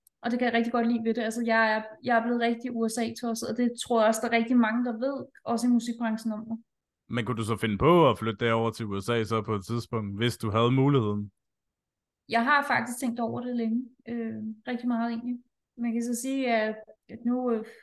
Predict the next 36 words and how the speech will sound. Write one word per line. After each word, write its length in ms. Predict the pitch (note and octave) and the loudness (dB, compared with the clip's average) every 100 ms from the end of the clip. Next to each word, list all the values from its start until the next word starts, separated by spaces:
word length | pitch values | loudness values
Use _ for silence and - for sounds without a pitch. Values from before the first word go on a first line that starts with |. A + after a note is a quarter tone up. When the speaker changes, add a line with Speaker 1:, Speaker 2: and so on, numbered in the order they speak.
| _ _ | _ _
Speaker 1:
nu 100 | A#3+ | -4
har 80 | A#3+ | 0
jeg 80 | A3 | 0
jo 100 | A3+ | 0
gode 180 | B3+ B3+ | -2 -2
kontakter 500 | C4+ A#3+ A#3+ A3+ A#3+ | 0 0 -2 -4 -4
også 240 | G#3+ A3+ A3+ | -4 -4 -4
derovre, 320 | A3 G#3+ A#3 | -6 -4 -6
så 300 | A#3 A3 G#3+ - _ _ _ _ _ _ _ _ _ _ - | -6 -10 -10 -12 _ _ _ _ _ _ _ _ _ _ 0
you 100 | B3 | 2
never 240 | C4 B3+ | 2 2
know. 380 | C4+ A#3 B3 A#3+ _ _ _ _ _ | 0 0 -2 -6 _ _ _ _ _
Speaker 2:
Altid 300 | - G2 - | -8 -6 -2
godt 200 | G#2 G#2+ | 2 4
med 80 | G#2+ | 4
en 80 | G#2 | 0
tirser. 400 | - A#2 A#2 A2+ - _ _ _ _ _ _ _ _ _ _ | 0 0 0 -2 -6 _ _ _ _ _ _ _ _ _ _
Speaker 1:
Det 80 | A3 | -2
er 100 | A3+ | 0
det. 120 | A3 - | -2 -4
<laughs> 360 | C4 A#3 C#4+ - | -4 -2 -2 0
Speaker 2:
Så, 260 | G#2+ G2 E2+ | 2 2 2
jamen, 240 | G#2 A2 G#2+ | 0 2 4
Speaker 1:
Mhm. 80 | G#2+ | 4
Speaker 2:
øh, 140 | G#2 | 4
du, 200 | C#3+ E3+ | 4 6
øh, 280 | D3 B2 A#2 | 8 6 4
fyrer 200 | C#3 C#3+ | 2 2
bare 160 | C#3+ C#3+ | 4 4
videre 220 | D3+ E3+ | 2 0
på 100 | C#3 | 0
din 180 | B2 A#2+ | -4 -4
liste. 360 | C3 C#3+ C#3+ | -2 -2 -4
Det 180 | A#2+ B2 | -4 -4
er 40 | |
jo 320 | A#2+ A#2 A2+ | -4 -4 -4